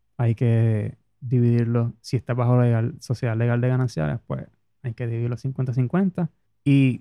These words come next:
técnicamente lo, lo, lo que le compres a la otra persona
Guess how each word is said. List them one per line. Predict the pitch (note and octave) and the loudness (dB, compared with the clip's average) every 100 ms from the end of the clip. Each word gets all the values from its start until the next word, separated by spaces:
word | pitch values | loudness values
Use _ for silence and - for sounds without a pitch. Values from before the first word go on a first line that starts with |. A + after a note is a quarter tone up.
| _ | _
técnicamente | C3 C#3 D#3 D#3+ E3+ F3 F3 E3+ - | 2 4 4 4 4 4 2 0 -2
lo, | - C#3+ B2 A#2+ A#2 A#2 A2+ A2 - | -2 2 4 4 4 4 2 0 -4
lo, | C3+ B2 A2+ A2 - | -2 0 2 0 -2
lo | B2 A#2+ | -2 0
que | A#2 | 2
le | A2+ A2 | 0 -2
compres | B2 C3 D3 C#3+ - | -2 -2 -2 -2 -6
a | C3 | -6
la | A#2 | -4
otra | A#2 B2+ | -2 -2
persona | C#3+ - B2 C3 | -2 0 0 -2